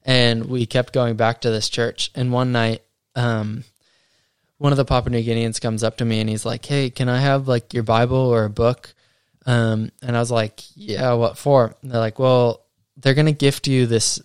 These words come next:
bag." So in P N G, they have these bags called billams, and it's, they, like, knit them, and it's, like, an honor to give one to you. And I was like, "Okay, cool."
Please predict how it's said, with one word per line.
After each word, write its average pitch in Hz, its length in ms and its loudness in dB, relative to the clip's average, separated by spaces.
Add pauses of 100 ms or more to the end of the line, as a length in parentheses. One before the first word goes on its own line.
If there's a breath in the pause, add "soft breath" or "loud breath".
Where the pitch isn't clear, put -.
(160)
bag." 113 440 -2
So - 180 -2
in 110 80 -2
P 120 120 0
N 113 100 0
G, 113 120 0
they 110 120 2
have 104 100 -2
these 107 160 -6
bags 110 280 -2
called 104 280 -12
billams, 110 440 0
and 117 100 -6
it's, - 240 -8 (380 soft breath)
they, 120 100 2
like, 104 200 0
knit 117 260 -2
them, 110 320 -6 (140)
and 120 120 0
it's, 113 120 -2
like, 107 320 -4
an 120 120 -2
honor 110 280 2
to 107 100 -4
give 107 220 -2
one 104 220 -4
to 110 120 -6
you. 107 120 -2
And 107 120 -4
I 107 40 -4
was 107 120 -6
like, 113 220 -4
"Okay, 139 260 -2
cool." 131 340 0